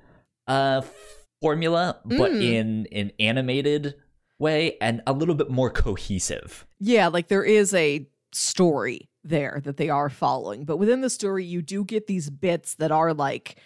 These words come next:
Speaker 2: these set apart sketches, kind of.
Speaker 1: Yeah. Yeah. Or, or you, you could see how certain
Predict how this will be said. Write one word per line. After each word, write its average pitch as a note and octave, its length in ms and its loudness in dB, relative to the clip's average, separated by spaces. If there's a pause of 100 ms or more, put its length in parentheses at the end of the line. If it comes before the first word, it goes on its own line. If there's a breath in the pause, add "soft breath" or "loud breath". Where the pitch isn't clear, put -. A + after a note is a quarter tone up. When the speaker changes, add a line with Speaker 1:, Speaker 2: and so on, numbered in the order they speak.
(220 soft breath)
Speaker 2:
these D#3+ 320 0
set E3 340 4
apart D3+ 420 -2
sketches, - 880 -4
kind - 360 -4 (120)
of. - 240 -20 (300)
Speaker 1:
Yeah. A#1 320 -8 (420)
Yeah. D#2 180 -2
Or, D#3+ 200 0
or E3 140 2
you, C#3 460 0
you D#3 100 -4
could - 180 0
see D3+ 260 -2
how A#2+ 180 2
certain A2+ 540 -2